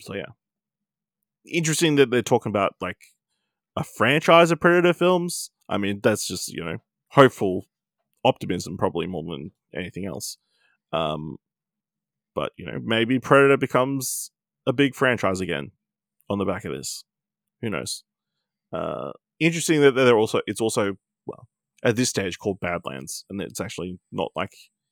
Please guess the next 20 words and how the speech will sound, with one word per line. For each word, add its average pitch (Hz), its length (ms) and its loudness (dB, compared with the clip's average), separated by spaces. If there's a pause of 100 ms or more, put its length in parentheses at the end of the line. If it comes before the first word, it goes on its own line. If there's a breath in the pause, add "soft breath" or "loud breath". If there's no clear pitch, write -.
(1160)
a 104 60 -12
title 98 460 -6
t-, - 520 -18
related 107 480 0
to - 100 0
Predator 147 520 4
in 139 60 -4
any 143 180 0
way. 147 300 0 (720)
Uh, 90 360 -6
whether, 98 440 -2
like, 87 200 -4 (340)
"Oh, 85 160 -4
we'll 92 80 -10
just - 180 -10
back 101 200 -6
the - 80 -14
franchise 67 520 -6
to - 160 -8 (100)
be 67 260 -10